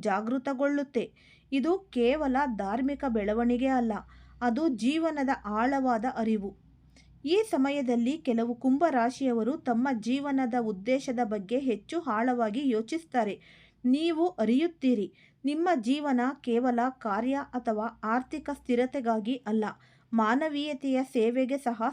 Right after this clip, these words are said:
ಸಂಬಂಧಿಸಿದೆ. ಅರಿವು ನಿಮ್ಮ ಶಕ್ತಿಯನ್ನು ಉಕ್ಕಿಸುತ್ತೆ. ಆಧ್ಯಾತ್ಮಿಕ ದೃಷ್ಟಿಯಿಂದ ಧ್ಯಾನ ಅಥವಾ ನಿಸರ್ಗದ ಸಾನ್ನಿಧ್ಯದಲ್ಲಿ ಸಮಯ ಕಳೆಯುವುದು ನಿಮಗೆ ಅತ್ಯಂತ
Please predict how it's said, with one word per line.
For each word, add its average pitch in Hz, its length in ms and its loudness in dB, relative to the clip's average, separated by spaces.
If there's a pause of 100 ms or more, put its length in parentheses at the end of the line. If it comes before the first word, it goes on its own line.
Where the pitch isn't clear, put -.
ಸಂಬಂಧಿಸಿದೆ. 240 720 -2 (520)
ಅರಿವು 320 340 2
ನಿಮ್ಮ 277 300 2
ಶಕ್ತಿಯನ್ನು 247 720 0 (120)
ಉಕ್ಕಿಸುತ್ತೆ. 269 640 -4 (380)
ಆಧ್ಯಾತ್ಮಿಕ 294 720 -2 (380)
ದೃಷ್ಟಿಯಿಂದ 247 640 0 (200)
ಧ್ಯಾನ 226 340 0 (180)
ಅಥವಾ 226 340 -2
ನಿಸರ್ಗದ 254 680 0
ಸಾನ್ನಿಧ್ಯದಲ್ಲಿ 226 880 -2
ಸಮಯ 247 420 0 (120)
ಕಳೆಯುವುದು 226 540 0
ನಿಮಗೆ 226 340 2 (140)
ಅತ್ಯಂತ 254 460 0